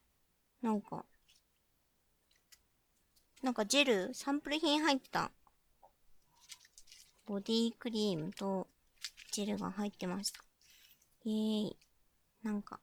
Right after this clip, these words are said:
困った時に使おう。うーん。で、どうやって使うんだろう。直で塗るんかな。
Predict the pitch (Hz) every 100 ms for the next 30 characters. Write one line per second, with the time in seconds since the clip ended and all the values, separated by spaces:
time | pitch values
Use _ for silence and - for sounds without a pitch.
0 | _ - 220 220 - - - 160 175 -
1 | - - - - - _ _ _ _ _
2 | _ _ - - - - - _ _ _
3 | _ _ _ _ _ _ 285 277 277 277
4 | 277 269 254 - - - - 285 277 -
5 | _ _ _ _ _ _ _ _ _ _
6 | _ _ _ _ _ _ _ _ _ _
7 | _ _ _ _ - 220 208 269 233 202
8 | 175 - - 185 190 175 - _ _ -
9 | 392 262 208 226 196 220 214 180 160 170
10 | 170